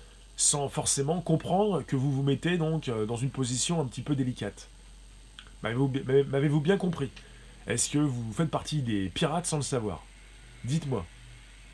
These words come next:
Est-ce que vous avez déjà téléchargé, enfin pas mal, je vais arrêter de dire télécharger, avez-vous déjà visionné directement en streaming du contenu illégal ? En vous disant, euh,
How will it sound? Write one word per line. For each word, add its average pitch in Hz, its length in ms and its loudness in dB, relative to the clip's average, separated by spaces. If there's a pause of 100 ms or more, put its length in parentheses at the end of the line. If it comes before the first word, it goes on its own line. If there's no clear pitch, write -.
(220)
Est-ce 98 160 -2
que 101 80 -4
vous 95 80 -4
avez 92 120 -4
déjà 104 300 0
téléchargé, 98 800 -6 (260)
enfin 82 280 -8
pas 98 180 -4
mal, 80 160 -8
je 85 80 -10
vais 95 60 -6
arrêter 107 180 -2
de 143 60 -2
dire 127 120 0
télécharger, 127 480 -2 (400)
avez-vous 120 380 2
déjà 151 300 6
visionné 170 520 4
directement 147 640 2
en 143 40 2
streaming 156 560 0 (300)
du 135 180 2
contenu 165 340 0
illégal ? 143 560 2 (540)
En 113 60 -4
vous 110 120 -6
disant, 110 460 -2
euh, 82 40 -4